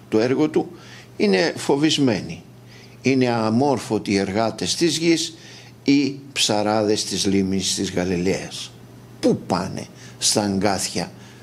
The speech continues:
με ξυπόλυτα τα πόδια, θα λέγαμε σήμερα.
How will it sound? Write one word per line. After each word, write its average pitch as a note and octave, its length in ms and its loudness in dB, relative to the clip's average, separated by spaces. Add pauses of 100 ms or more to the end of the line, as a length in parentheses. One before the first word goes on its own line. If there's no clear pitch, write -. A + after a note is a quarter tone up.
(760)
με C3 140 4
ξυπόλυτα G2 760 0
τα F#2+ 120 -2
πόδια, F#2 580 0
θα - 180 -4
λέγαμε F2 460 -4
σήμερα. D2+ 520 -4